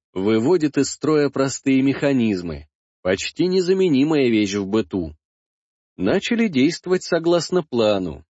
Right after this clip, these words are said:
Бежал по всему тоннелю и открывал все двери, до которых дотянулся. Каждая из них искрилась.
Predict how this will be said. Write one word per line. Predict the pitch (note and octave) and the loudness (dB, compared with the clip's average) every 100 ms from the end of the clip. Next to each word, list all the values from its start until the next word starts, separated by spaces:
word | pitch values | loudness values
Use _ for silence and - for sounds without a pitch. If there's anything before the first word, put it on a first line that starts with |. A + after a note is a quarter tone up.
| _ _ | _ _
Бежал | F#2 A2+ B2 G#2+ F3 D3 | _ 0 0 2 0 0
по | B2+ | -2
всему | A#2+ - B2 D3 | -4 -2 0 0
тоннелю | - G2+ A#2 F3 C3 F2+ - _ _ - | 0 0 2 0 0 -4 -8 _ _ -2
и | A2 | 0
открывал | A2+ - C#3 D#3+ G3 E3+ | 0 0 0 2 0 0
все | - - C#3 F#3+ | -6 -6 0 2
двери, | C3+ A#2 E3 D#3+ | 0 0 2 2
до | C#3+ D3 | 0 0
которых | D3 C#3 D3+ C#3 | -2 0 0 0
дотянулся. | C3 C#3+ D#3 C#3+ A2+ F#2 - C#2+ - _ _ _ _ - | 0 0 2 2 2 -2 -6 -10 -10 _ _ _ _ -2
Каждая | A2 G#2+ G2+ G#2+ | 0 0 0 2
из | G#2+ G#2+ F#2+ | 2 2 0
них | A2 D3+ - - | 0 0 -4 -8
искрилась. | E3+ - - D3 C#3 G#2 F#2+ - - | -6 -6 -4 0 2 2 0 -4 -12